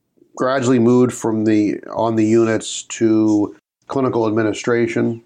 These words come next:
So I was the medical director at that site. Eventually, I was the medical director for three state hospitals, which were all collectively called North Coast,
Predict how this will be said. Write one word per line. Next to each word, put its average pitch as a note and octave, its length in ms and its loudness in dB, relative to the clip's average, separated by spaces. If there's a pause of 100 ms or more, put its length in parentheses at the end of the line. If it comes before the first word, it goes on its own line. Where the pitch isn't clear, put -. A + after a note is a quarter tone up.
So G2+ 260 -4
I G2 120 -2
was F#2+ 100 -6
the F#2+ 80 -4
medical A2 340 -2
director G#2 300 -2
at F#2 80 -6
that G#2 220 -2
site. G2+ 400 -2 (280)
Eventually, G2 400 -2
I - 20 0
was F#2+ 140 -2
the F#2 60 -4
medical G2+ 260 -2
director F#2+ 260 -6
for F#2+ 140 -6
three A2 320 -2
state G#2 240 -2
hospitals, G2 500 -2
which F2+ 340 -8
were F2+ 200 -2
all F#2 140 -2
collectively F2+ 440 -6
called F#2 220 -6
North F#2+ 260 -2
Coast, F2+ 400 -6